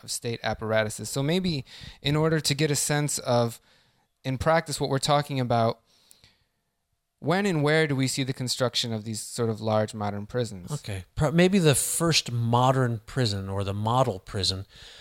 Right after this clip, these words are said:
Speaker 2: would have been in the eighteen seventies, right, in, in, in Istanbul, uh, by, uh, under, by, um, Abdul Hamid. Um, he, uh, Sultan Abdul Hamid the second. This was probably one of the first model prisons that was built. It was supposed to be according to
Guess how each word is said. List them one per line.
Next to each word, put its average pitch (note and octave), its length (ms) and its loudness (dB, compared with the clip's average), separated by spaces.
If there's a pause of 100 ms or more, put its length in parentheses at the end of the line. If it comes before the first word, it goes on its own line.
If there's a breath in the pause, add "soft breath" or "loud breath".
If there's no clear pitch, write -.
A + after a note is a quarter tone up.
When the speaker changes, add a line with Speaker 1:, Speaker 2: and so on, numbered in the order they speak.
(260 loud breath)
Speaker 2:
would C3 120 2
have C3 100 2
been B2+ 140 4
in B2 140 4
the A2+ 100 4
eighteen A2 360 0
seventies, F#2+ 640 0
right, F#2 240 0
in, F2+ 340 -8
in, F#2 340 -6
in F#2 240 -6
Istanbul, F#2 640 0 (320 loud breath)
uh, F#2+ 220 0
by, F#2 580 -4
uh, G#2 240 -12 (100)
under, G#2+ 460 -10 (260)
by, G#2+ 320 -12 (240)
um, G2 380 -6
Abdul A2+ 320 -4
Hamid. F#2 260 -6 (540 soft breath)
Um, G2 460 -6
he, G#2+ 520 -12
uh, G2+ 120 -10
Sultan G#2 360 -6
Abdul G2 200 -8
Hamid F#2+ 240 -8
the F#2 80 -10
second. F#2+ 420 -6 (440 loud breath)
This B2 280 6
was A2+ 100 0
probably A#2 300 2
one A2 100 -2
of G#2 80 -6
the G#2 60 -8
first - 320 -4
model G#2+ 360 -2
prisons G#2+ 460 -4
that G2 160 -4
was G2 140 -8
built. G2+ 340 -6
It G#2 60 -10
was F#2+ 100 -4
supposed - 380 -2
to G#2 40 -6
be G2+ 140 -6
according G2+ 460 -8
to F#2+ 340 -10